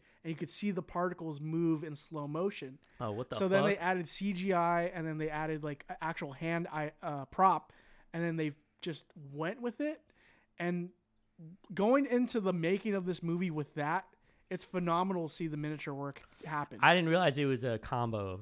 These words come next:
Speaker 2: of, of miniature and C G I.
Speaker 1: The trees and the
Speaker 2: 'Cause
Speaker 1: particles. And
Speaker 2: that's
Speaker 1: the,
Speaker 2: impressive. <laughs>
Speaker 1: like, they, they had miniature explosives
Speaker 2: Yeah.
Speaker 1: to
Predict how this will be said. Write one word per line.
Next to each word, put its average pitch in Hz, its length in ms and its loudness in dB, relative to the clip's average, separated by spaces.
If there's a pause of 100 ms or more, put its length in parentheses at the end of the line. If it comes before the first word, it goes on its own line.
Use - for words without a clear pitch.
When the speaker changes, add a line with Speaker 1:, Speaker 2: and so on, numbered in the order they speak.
(140)
Speaker 2:
of, 107 240 -4
of 110 60 -12
miniature 104 440 -8
and 104 300 -8
C 123 180 -14
G - 140 -14
I. - 140 -12
Speaker 1:
The 185 60 -2
trees 185 580 2
and 165 160 -4
the 165 60 -2
Speaker 2:
'Cause - 80 -10
Speaker 1:
particles. 185 380 6
And 160 280 10
Speaker 2:
that's 214 160 -2
Speaker 1:
the, - 80 0
Speaker 2:
impressive. 139 680 4
<laughs> - 40 0
Speaker 1:
like, 220 160 4
they, 214 140 6
they 202 180 -4
had 208 240 0
miniature 190 400 2
explosives 175 800 -2
Speaker 2:
Yeah. 113 300 2
Speaker 1:
to 175 260 0